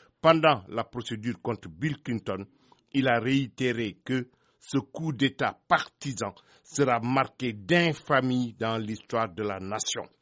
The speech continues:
Pour sa part, le président Trump a qualifié de blague le rapport d'enquête qui contient, selon les démocrates,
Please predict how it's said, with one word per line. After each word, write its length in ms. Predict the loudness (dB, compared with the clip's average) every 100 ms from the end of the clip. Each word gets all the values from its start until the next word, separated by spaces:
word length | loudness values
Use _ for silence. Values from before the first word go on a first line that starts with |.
| -10
Pour 120 | -4
sa 160 | -4
part, 380 | -2 0 0 0 -8 _ -2
le 140 | 2
président 440 | 4 4 4 4 4
Trump 340 | 2 0 0
a 100 | -4
qualifié 560 | 0 2 2 0 -2 -2
de 100 | -4
blague 600 | -6 -2 0 0 -2 -10 -10 _ _
le 200 | -2 4
rapport 420 | 4 4 4 4
d'enquête 640 | 4 2 2 0 -4 -4 -10
qui 160 | -12
contient, 500 | 0 2 2 0 -2
selon 340 | 2 4 4 4
les 160 | 2
démocrates, 600 | 2 0 0 -2 -4 _